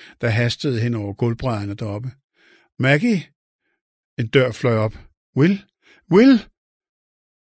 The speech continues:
Han havde kun lige fået sat foden på det øverste trin, da Maggie slog armene om ham,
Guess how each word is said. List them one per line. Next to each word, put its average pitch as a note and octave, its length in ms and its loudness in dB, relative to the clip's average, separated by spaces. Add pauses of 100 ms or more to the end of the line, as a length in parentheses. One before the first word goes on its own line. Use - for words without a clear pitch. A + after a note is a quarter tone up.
(160)
Han B2 160 -2
havde C3 160 2
kun C#3+ 200 4
lige D3 240 2
fået B2 240 -4
sat B2 160 -4
foden C#3 300 -4
på B2+ 120 -4
det - 60 -6
øverste C3 360 -6
trin, B2 380 -2 (340)
da C3 80 0
Maggie B2+ 360 0
slog - 280 -6
armene B2+ 300 -2
om B2 220 -8
ham, B2+ 280 -2